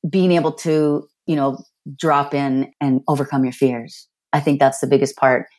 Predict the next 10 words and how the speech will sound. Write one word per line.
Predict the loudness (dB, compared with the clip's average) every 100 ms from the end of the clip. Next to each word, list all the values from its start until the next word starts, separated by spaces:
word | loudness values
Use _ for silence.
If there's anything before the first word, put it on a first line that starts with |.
| _ 0
when | 0
it | 4
comes | 2 2
to | 0
women's, | 2 4 2 0 -8 -2
uh, | 2 2
surfing | 2 0 2 4 4 4
in | 2 2 0 _ _ _ _ -2
consequential | 0 0 -2 -4 -2 -4
waves, | -2 -2 -4 -10